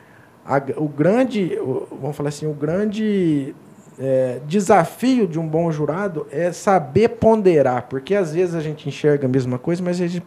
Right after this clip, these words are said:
pesa, às vezes, a mão um pouco mais nisso, um, pesa um pouco mais naquilo, e o importante é o equilíbrio, e isso daí é o tempo que vai fazendo o jurado ter essa maturidade e poder fazer as pon-,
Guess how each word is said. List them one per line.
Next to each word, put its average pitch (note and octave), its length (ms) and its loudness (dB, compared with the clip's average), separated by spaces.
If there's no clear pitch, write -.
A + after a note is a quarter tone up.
pesa, E3+ 340 4
às C#3+ 100 2
vezes, D3+ 160 0
a D3 80 2
mão C#3+ 200 0
um D3 40 -2
pouco D3 260 -2
mais C3+ 240 2
nisso, D3+ 360 0
um, C3 40 -8
pesa C#3+ 240 4
um C#3+ 40 -2
pouco D3 260 0
mais C#3 220 2
naquilo, E3 540 -6
e B2+ 40 -2
o D#3 160 0
importante E3+ 600 0
é F#3 40 6
o F#3+ 40 6
equilíbrio, G3 680 -2
e F3+ 140 -6
isso G#3 180 -6
daí F#3 400 0
é D#3+ 100 10
o E3 60 12
tempo A3+ 460 4
que G#3+ 120 -2
vai F#3+ 280 2
fazendo F3 440 0
o F3 40 -4
jurado D#3+ 600 -2
ter D#3 80 -2
essa D#3+ 240 -2
maturidade D3 760 0
e - 20 -8
poder D#3 320 -2
fazer D3+ 240 0
as D3 80 -2
pon-, D3 220 -8